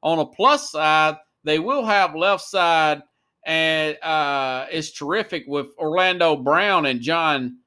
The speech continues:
Tooney. And then they get to go up against, uh, Jadeveon Clowney, Myles Garrett, Defensive Player of the Year candidate, and Malik Jackson to start off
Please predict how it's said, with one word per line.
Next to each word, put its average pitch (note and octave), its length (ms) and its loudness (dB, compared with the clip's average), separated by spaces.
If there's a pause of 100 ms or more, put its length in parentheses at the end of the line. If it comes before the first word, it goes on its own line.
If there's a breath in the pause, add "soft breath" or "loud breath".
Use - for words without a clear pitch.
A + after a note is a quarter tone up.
(240)
Tooney. D#3 920 0 (1080)
And F3 160 0
then F#3+ 220 2
they F#3+ 160 4
get F#3 240 -2
to F#3 100 -2
go F#3 340 4
up F3+ 140 0
against, E3+ 800 -4 (340)
uh, D#3 600 4
Jadeveon F3+ 840 0
Clowney, F3 480 -2
Myles E3+ 840 0 (480)
Garrett, F3+ 600 4
Defensive E3 600 -4
Player F3 340 -2
of D#3+ 100 -6
the D#3+ 80 -6
Year F#3 340 -6
candidate, E3+ 720 -4
and D#3+ 120 -6
Malik D#3 440 -4
Jackson B2 760 -2 (460)
to F3+ 100 -8
start F3 480 2
off E3 600 4